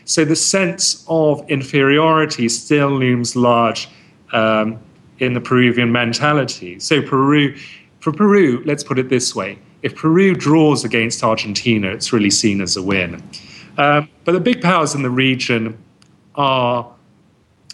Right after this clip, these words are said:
Brazil, Argentina, Uruguay, and actually Paraguay, which I think,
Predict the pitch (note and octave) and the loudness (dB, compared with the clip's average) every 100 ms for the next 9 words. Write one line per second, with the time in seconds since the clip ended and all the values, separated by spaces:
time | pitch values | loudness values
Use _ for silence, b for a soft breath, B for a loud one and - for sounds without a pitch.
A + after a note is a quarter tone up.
0 | _ C3 B2 D#3 D3 D3 - B2 - G#2+ | _ -4 -2 2 0 0 -2 -4 -2 -6
1 | - B2 A2+ A2 C#3+ C#3+ C#3 C3 C3 C3+ | -6 -2 -2 -2 -2 0 2 0 0 0
2 | C3 C3 B B B B F#3+ A3 F#3+ - | 0 -4 B B B B 0 0 0 0
3 | G3 - F#3+ F#3 E3+ - A#2+ G2+ F#2+ F#2+ | 0 0 0 2 0 0 -4 -4 -8 -14
4 | - C#3 C#3 D3+ C#3+ C#3+ D#3+ D3+ C#3+ - | -8 -6 -4 -2 -2 -2 -2 -2 -2 -12